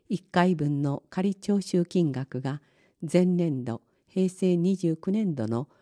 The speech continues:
介護保険料額の六分の一の額となります。該当者には別途お知らせします。問い合わせ先は、本庁介護保険課介護保険班、電話番号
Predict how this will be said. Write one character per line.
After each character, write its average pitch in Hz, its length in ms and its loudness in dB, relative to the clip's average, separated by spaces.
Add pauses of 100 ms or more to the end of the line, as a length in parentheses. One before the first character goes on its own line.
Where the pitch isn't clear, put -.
(140)
介 175 280 0
護 175 120 2
保 165 120 -2
険 175 300 0
料 156 180 2
額 151 280 -4
の 156 280 2
六 165 320 2
分 226 200 2
の 214 140 2
一 208 220 -2
の 214 160 2
額 185 260 -6
と 143 140 -2
な 110 120 -4
り 113 140 -10
ま 101 100 -10
す。 - 220 -8 (680)
該 175 220 4
当 175 180 2
者 156 180 -2
に 147 140 -2
は 143 160 -2
別 160 240 0 (160)
途 220 220 -4
お 143 100 -4
知 - 160 -6
ら 131 100 -4
せ 131 140 -6
し - 180 -6
ま 110 140 -4
す。 - 240 -12 (880)
問 170 180 6
い 165 60 6
合 156 80 4
わ 160 100 2
せ 165 140 -6
先 156 320 -4
は、 147 180 -4 (340)
本 190 300 4
庁 131 480 -2
介 190 240 0
護 196 300 2
保 160 200 0
険 160 220 2
課 - 260 -6 (140)
介 190 260 0
護 202 220 -2 (100)
保 165 120 0
険 160 260 2 (140)
班、 117 240 -8 (520)
電 180 220 4
話 170 140 4
番 147 320 0
号 113 260 -2